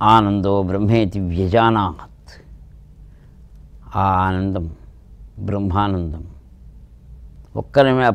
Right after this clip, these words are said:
పది నిమిషాలు మెడిటేషన్లోనే ఉంటే మనం వేరే ప్రపంచంలోకి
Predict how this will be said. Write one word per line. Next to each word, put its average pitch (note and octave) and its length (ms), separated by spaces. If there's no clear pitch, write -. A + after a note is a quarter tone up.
పది B2+ 140
నిమిషాలు C3+ 440
మెడిటేషన్లోనే C#3 840
ఉంటే G2+ 460
మనం B2 320
వేరే C#3 320
ప్రపంచంలోకి C3 1000